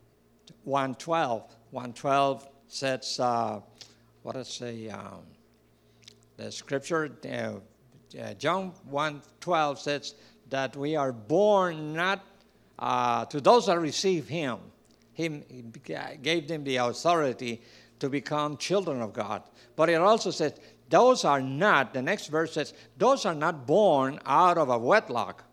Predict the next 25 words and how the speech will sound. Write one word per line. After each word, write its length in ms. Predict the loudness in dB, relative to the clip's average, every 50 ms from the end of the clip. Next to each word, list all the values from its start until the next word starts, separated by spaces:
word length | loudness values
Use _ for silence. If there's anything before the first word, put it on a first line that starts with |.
| _ _ _ _ _ _ _ _ _
They 100 | 0 2
are 140 | 2 2 0 -2 -8 -20 -20 _
born 320 | -6 -2 0 0 2 0 -2
of 120 | -4 -6
the 80 | -8 -8
Spirit. 520 | -10 -10 -8 -4 -4 -2 -2 -4 -6 -10 -14 _ _ _ _
Again, 480 | -10 -8 -2 0 0 0 0 0 -4 -6 -10 -18 -20 -16 -12
it's 140 | -10 -8 -8
a 60 | -8
spiritual 580 | -10 -6 -2 2 2 2 2 0 -2 -4 -2
life 420 | -2 0 0 0 0 -2 -6 -8 -12 -18 _ _ _ _ _ _
that 260 | -8 -8 -8 -8 -6 -4
bring, 400 | -2 -2 -2 -2 -4 -6 -8 -10 _ _ _ _ _ _ _
brings 320 | -4 -2 -2 -2 -4 -6 -8
us 160 | -8 -8 -8
in 120 | -8 -8
connection. 640 | -8 -8 -8 -8 -8 -10 -12 -12 -14 -14 -16 -16 -18 _ _ _ _ 0
We're 120 | 0 0
being 240 | 0 0 -4 -4 -2
adopted 640 | -4 -2 0 2 2 2 2 0 -4 -6 -6 -8 -8 -12 -20 _ _ _ _ _ _ _ _ _ _ _ _ _ _ _ _ _ _ _ _ -4
by 220 | -2 0 0 0
our 80 | 0 -4
fa-, 200 | -6 -8 -8 -4
Heavenly 360 | -2 0 0 0 -2 -4 -6
Father 520 | -4 -2 -2 -2 -2 -2 -2 -2 -2 -4